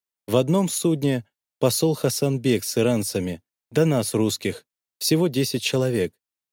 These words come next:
а в другом судне — шесть москвичей да шесть тверичей, да коровы, да корм наш. Дербент — город на западном берегу Каспийского моря,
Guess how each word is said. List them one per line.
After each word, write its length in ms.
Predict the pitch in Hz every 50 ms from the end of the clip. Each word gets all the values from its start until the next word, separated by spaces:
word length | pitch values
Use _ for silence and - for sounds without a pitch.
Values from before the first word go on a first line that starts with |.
| _ _ _ _ -
а 180 | 117 113 110 104
в 80 | 92
другом 400 | 92 117 113 107 113 165 170 156
судне — 520 | 135 - - 131 117 98 101 98 90 87 - _ _ _ _ _ _
шесть 340 | - - - 160 143 - -
москвичей 720 | 113 104 - - 113 110 101 - - 156 160 156 147 - - _ -
да 120 | - 120
шесть 340 | 113 - - 127 113 - -
тверичей, 640 | - 127 127 139 139 - - - 123 104 90 87 - _ _ _ _ _ _ _ _
да 160 | - - 156
коровы, 600 | 156 - 160 143 131 113 98 90 87 87 87 - _ _ _ -
да 140 | - 135 135
корм 360 | - - 131 113 98 95 92
наш. 380 | 90 87 87 - - - - _ _ _ _ _ _ 110
Дербент — 640 | 107 143 147 151 127 135 123 104 95 85 - - - _ _ _
город 380 | - 110 127 156 160 151 143 -
на 120 | 127 113
западном 520 | 104 113 131 127 - 113 104 113 110 110 107
берегу 420 | 110 107 110 107 101 113 127 117
Каспийского 720 | - - 117 - - - 113 107 - - - 113 117 117
моря, 400 | 120 117 107 101 95 90 85 -